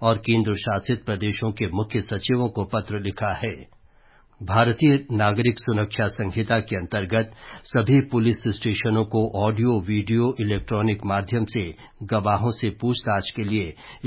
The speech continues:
एक निर्दिष्ट स्थान की पहचान करने को कहा गया है। विदेश मंत्री डॉक्टर सुब्रमण्यम जयशंकर दो दिन की आधिकारिक यात्रा पर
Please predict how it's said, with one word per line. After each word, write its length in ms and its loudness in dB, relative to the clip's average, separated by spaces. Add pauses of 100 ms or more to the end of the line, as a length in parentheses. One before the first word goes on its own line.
एक 160 2
निर्दिष्ट 560 2
स्थान 400 0
की 140 -2
पहचान 480 0
करने 340 0
को 180 -2
कहा 320 -4
गया 260 -4
है। 240 -4 (2000)
विदेश 340 8 (100)
मंत्री 320 8
डॉक्टर 280 2
सुब्रमण्यम 680 4
जयशंकर 680 2
दो 180 2
दिन 200 4
की 180 2
आधिकारिक 680 0
यात्रा 320 0
पर 300 -2